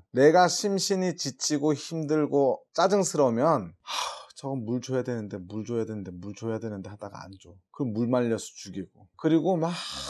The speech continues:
스트레스 받는 일이 생기고, 밖에서 하는 일이 안 되고, 사업이 안 될 때는 여기에 신경 쓸 시간이 없는 거야. 심적인 여유가 없는 거야. 쉽게 말해서 화초를 보는 건 뭐야?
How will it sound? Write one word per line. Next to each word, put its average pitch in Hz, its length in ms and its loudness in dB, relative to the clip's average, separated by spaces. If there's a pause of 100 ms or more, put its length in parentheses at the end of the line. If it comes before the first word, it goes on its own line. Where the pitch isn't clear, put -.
(120)
스트레스 - 480 -2
받는 151 280 6
일이 131 240 0
생기고, 127 560 -2 (280)
밖에서 151 440 4
하는 151 280 2
일이 131 180 2
안 120 140 0
되고, 123 160 2
사업이 139 420 0
안 104 180 -2
될 131 180 2
때는 151 460 8 (960)
여기에 170 260 8
신경 233 300 2
쓸 220 200 -2
시간이 208 500 -2
없는 113 280 0
거야. 98 300 -6
심적인 208 600 2
여유가 117 320 4
없는 98 340 -2
거야. 92 400 -12 (120)
쉽게 226 320 0
말해서 190 360 4
화초를 226 480 2
보는 143 260 0
건 143 180 2
뭐야? 95 320 -6